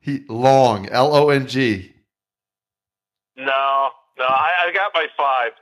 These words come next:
Speaker 2: I
Speaker 1: He's
Speaker 2: think
Speaker 1: the
Speaker 2: I have my five. I have two Johnsons, a Woods,
Speaker 1: If
Speaker 2: a
Speaker 1: there is,
Speaker 2: Glover, and, uh,
Speaker 1: there is a Yang in there. There is a Yang. He's at plus sixty thousand. Young Yang Yang.
Speaker 2: Yes,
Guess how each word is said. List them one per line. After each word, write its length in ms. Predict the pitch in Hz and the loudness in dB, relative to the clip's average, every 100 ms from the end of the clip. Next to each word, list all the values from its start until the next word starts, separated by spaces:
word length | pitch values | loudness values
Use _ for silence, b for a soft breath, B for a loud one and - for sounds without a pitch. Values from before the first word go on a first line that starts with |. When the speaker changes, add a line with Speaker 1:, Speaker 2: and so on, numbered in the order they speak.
| _ - | _ -4
Speaker 2:
I 60 | |
Speaker 1:
He's 80 | 139 | -2
Speaker 2:
think 120 | 185 | 0
Speaker 1:
the 60 | 185 | 0
Speaker 2:
I 60 | 160 | -2
have 100 | 147 | -2
my 140 | 139 | -4
five. 220 | - 123 117 | -2 -4 -2
I 60 | |
have 80 | 123 - | -6 -6
two 120 | 202 208 | -6 -2
Johnsons, 560 | 180 165 165 165 156 156 | -2 -2 -4 -8 -6 -4
a 140 | 120 123 | -4 -6
Woods, 400 | 151 151 156 - _ _ _ _ | -6 -6 -8 -12 _ _ _ _
Speaker 1:
If 80 | 139 | -6
Speaker 2:
a 40 | 135 | 0
Speaker 1:
there 200 | 165 185 | 2 4
is, 60 | |
Speaker 2:
Glover, 420 | 156 147 156 151 139 | 2 -2 -6 -6 -6
and, 120 | 131 | -4
uh, 140 | 131 151 | 0 4
Speaker 1:
there 160 | 180 | 6
is 160 | 208 208 | 6 4
a 60 | |
Yang 400 | 180 180 185 175 | 2 2 2 0
in 180 | 139 131 | -2 -4
there. 320 | 120 107 104 _ - | -4 -4 -6 _ -6
There 140 | 202 | -2
is 100 | 165 | 0
a 60 | 165 | -2
Yang. 300 | 147 143 117 | -2 -4 -4
He's 200 | 131 139 | -4 0
at 160 | 151 - | 0 0
plus 260 | 160 156 | -2 -2
sixty 380 | - 160 - 147 | -4 -6 -8 -8
thousand. 600 | 151 143 139 120 98 95 b b b b _ | 0 2 2 -2 -10 -12 b b b b _
Young 640 | 117 139 151 180 190 190 - _ _ _ - | -2 2 2 0 -4 -8 -10 _ _ _ -12
Yang 600 | 127 151 156 160 160 160 | -2 0 0 -2 -4 -4
Yang. 600 | 135 139 135 117 101 107 _ _ _ _ _ _ _ _ _ _ _ _ _ | 0 2 2 0 -6 -12 _ _ _ _ _ _ _ _ _ _ _ _ _
Speaker 2:
Yes, 260 | 139 160 | -6 -4